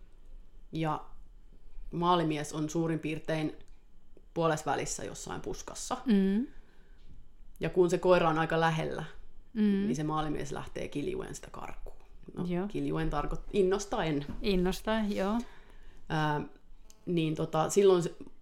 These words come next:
Speaker 1: sille koiralle jää mielikuva, että sen kannattaa aina lähteä,
Speaker 2: Mm.
Speaker 1: koska sieltä saattaa koska vaan hypätä joku ihana maalimies
Speaker 2: Mm, mm.
Speaker 1: iloitsemaan sen koiran kanssa.
Speaker 2: Kyllä.
Speaker 1: Sitten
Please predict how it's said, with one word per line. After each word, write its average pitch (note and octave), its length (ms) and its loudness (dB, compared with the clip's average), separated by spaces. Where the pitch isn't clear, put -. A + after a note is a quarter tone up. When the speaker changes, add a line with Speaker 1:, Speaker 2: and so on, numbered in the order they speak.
Speaker 1:
sille E3+ 220 4
koiralle F3+ 400 10
jää F3+ 260 12
mielikuva, E3+ 560 6
että D3+ 100 -2
sen D#3+ 120 2
kannattaa E3 560 2
aina F#3 260 4
lähteä, - 500 -4
Speaker 2:
Mm. G3 300 6
Speaker 1:
koska G#3 220 2
sieltä D#3 260 0
saattaa D3+ 420 -2
koska D3+ 340 -2
vaan D3+ 340 -2
hypätä D3+ 340 0
joku - 260 -2
ihana C#3+ 320 -4
maalimies D#2 640 -4
Speaker 2:
Mm, G3+ 440 4
mm. F3+ 380 -4
Speaker 1:
iloitsemaan D3+ 840 -2
sen D3+ 200 -8
koiran D#3 360 -2
kanssa. - 440 -6
Speaker 2:
Kyllä. F3+ 320 -2
Speaker 1:
Sitten G3+ 440 0